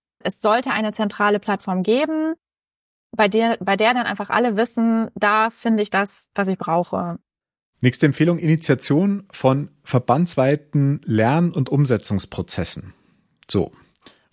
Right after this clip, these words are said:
Speaker 2: Und irgendwie geht's da auch um Einsatzevaluationen, kontinuierlichen Verbesserungsprozess und Einführung eines strukturierten, kontinuierlichen Prozesses der Umsetzung von Erkenntnissen.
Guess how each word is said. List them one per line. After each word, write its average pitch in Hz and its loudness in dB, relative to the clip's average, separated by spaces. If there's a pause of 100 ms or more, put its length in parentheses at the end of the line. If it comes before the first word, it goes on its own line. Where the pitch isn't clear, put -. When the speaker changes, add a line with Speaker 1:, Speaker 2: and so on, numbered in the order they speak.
Speaker 2:
Und 120 0
irgendwie 135 2
geht's 127 -4
da 113 4
auch 131 -2
um 120 -4
Einsatzevaluationen, 139 0
kontinuierlichen 120 0
Verbesserungsprozess 127 0
und 156 0 (260)
Einführung 156 0
eines 117 -2
strukturierten, 151 0
kontinuierlichen 135 0
Prozesses 147 0
der - 0
Umsetzung 156 0
von - 0
Erkenntnissen. - -2